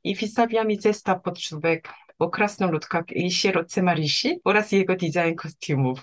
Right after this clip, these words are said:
Udało nam się również wypożyczyć jego dwie oryginalne ilustracje do świerszczyka z Bewła Zamościu.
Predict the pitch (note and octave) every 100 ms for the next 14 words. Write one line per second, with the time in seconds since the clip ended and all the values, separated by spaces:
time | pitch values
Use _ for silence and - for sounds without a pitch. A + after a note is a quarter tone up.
0 | _ - F#3 B3 B3 G#3+ F#3+ F#3 F#3+ F#3+
1 | F3+ E3+ D#3+ E3+ E3+ - E3+ F3 E3 E3
2 | - E3 D#3+ D3+ D#3 - F#3+ F3+ F3 E3
3 | - E3 F3 F#3 F#3 F#3+ F#3 E3 D3+ D#3+
4 | - D#3+ D3+ - D3 C#3+ C#3+ D3 - -
5 | F#3 F3+ - D3+ - G#3 A#3 G3+ E3+ D#3+
6 | D3+ D3 D3 D#3 C#3+ C3 - - A#2+